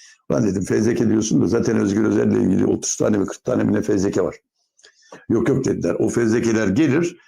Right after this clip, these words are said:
Onlar hani usulen, e, dönem sonuna kadar bekletilir. Eğer seçilemezse o zaman yargıya intikal eder. Ama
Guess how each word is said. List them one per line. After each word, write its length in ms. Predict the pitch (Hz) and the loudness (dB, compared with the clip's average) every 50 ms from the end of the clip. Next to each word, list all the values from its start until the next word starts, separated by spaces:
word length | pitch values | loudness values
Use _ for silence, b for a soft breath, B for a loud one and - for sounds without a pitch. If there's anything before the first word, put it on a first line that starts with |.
| b b b b _ | b b b b _
Onlar 440 | - 147 127 117 131 160 160 - - | -2 0 0 2 2 0 -2 -2 -2
hani 320 | - 147 127 117 135 - - | -2 0 0 0 -2 -2 -2
usulen, 680 | - 160 - - 175 160 113 123 143 190 208 226 - - b b b b b b b b _ - | -2 0 0 2 2 2 2 2 2 0 0 -2 -6 -12 b b b b b b b b _ -2
e, 60 | - - | 0 2
dönem 540 | - - - - - 160 175 170 156 131 - | 2 2 0 0 2 2 2 2 2 0 2
sonuna 340 | - 165 160 143 135 120 | 2 2 2 2 2 2
kadar 280 | 117 113 101 107 98 110 | 2 2 2 2 2 2
bekletilir. 760 | - - - 135 131 131 131 139 190 226 220 - - - - _ | 2 2 2 0 0 2 2 2 2 0 0 -4 -6 -12 -8 _
Eğer 220 | - 180 165 143 127 | -2 0 2 0 0
seçilemezse 960 | - - 190 - - 170 147 139 120 113 107 - - 202 214 247 254 247 - | 0 0 0 0 2 2 2 2 0 0 -2 -2 -2 0 0 0 -2 -2 -2
o 100 | - 170 | 0 0
zaman 360 | 131 131 147 180 196 208 196 | 2 2 2 0 0 0 0
yargıya 400 | 185 165 147 127 117 117 165 202 | 2 2 2 2 2 2 2 2
intikal 400 | 202 185 135 - - 175 160 139 | 2 2 0 0 0 0 2 2
eder. 240 | 113 90 95 95 - - | 2 0 -2 -2 -4 -2
Ama 300 | - 160 131 107 104 B | -2 -2 -2 -2 -4 B